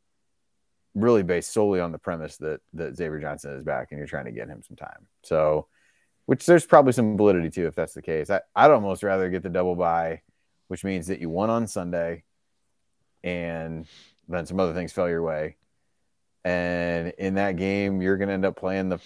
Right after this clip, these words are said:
even if you're the four seed, you end up losing to the five seed. You're not gonna lose to anybody in that scenario that's really gonna hurt you.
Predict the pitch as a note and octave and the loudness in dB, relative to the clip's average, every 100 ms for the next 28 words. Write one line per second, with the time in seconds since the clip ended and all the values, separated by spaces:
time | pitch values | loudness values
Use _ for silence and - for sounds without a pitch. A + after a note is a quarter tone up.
0 | - G2+ A2+ A2 A2+ G#2+ F#2 - G2+ F#2+ | -8 -2 0 0 0 0 0 -2 -4 -2
1 | G#2+ F#2+ G2 F2+ F2 F#2 F#2 F#2 E2+ C#2+ | -2 -2 -2 -4 -4 -4 -4 -6 -4 -2
2 | D#2+ - F#2+ A#2 A#2+ G2+ E2 F2+ G2 - | -4 -4 -4 -2 -2 -2 -2 -2 -2 -4
3 | E2+ E2+ E2 D#2 D#2 D#2+ - D#2+ E2+ D#2+ | -8 -6 -4 -6 -8 -10 -8 -2 -2 -2
4 | C#2 D#2 E2 D#2+ D#2 C#2 E2 G2 A2+ A#2+ | -6 -6 -4 -4 -6 -8 -8 -2 0 0